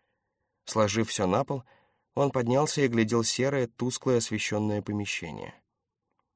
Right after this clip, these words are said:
«То, что внизу, подождет. Давайте сначала здесь осмотримся.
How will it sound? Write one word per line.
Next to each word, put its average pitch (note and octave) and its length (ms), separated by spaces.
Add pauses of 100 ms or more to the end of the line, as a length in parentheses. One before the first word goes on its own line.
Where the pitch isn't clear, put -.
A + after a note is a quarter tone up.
(500)
«То, D#3+ 100
что C3 180
внизу, A#2+ 320
подождет. G2 640 (560)
Давайте D3+ 420
сначала A2 420
здесь G2+ 320
осмотримся. - 680